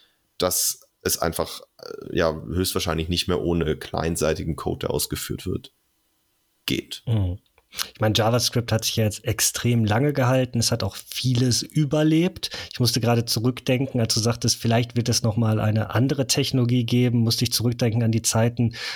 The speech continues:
Speaker 2: als es, äh, sowas wie ActiveX, äh, Shockwave, Flash gab und man das Gefühl hatte,
Speaker 1: Silverlight.
Speaker 2: es gibt,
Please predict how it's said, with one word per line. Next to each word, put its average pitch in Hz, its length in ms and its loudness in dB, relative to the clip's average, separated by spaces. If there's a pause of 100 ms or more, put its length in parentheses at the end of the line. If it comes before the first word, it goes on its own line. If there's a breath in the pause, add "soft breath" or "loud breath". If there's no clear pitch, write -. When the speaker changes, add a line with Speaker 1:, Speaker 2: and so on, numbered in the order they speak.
(160 loud breath)
Speaker 2:
als 120 260 2
es, 117 300 2
äh, 110 320 4
sowas 110 440 2
wie 110 240 0
ActiveX, 120 1120 0
äh, 110 360 4
Shockwave, 107 1040 2
Flash - 920 2
gab 120 360 2
und 117 100 0
man 120 100 4
das 117 160 2
Gefühl 151 340 2
hatte, 101 140 6
Speaker 1:
Silverlight. 78 600 2
Speaker 2:
es - 180 0
gibt, - 180 -2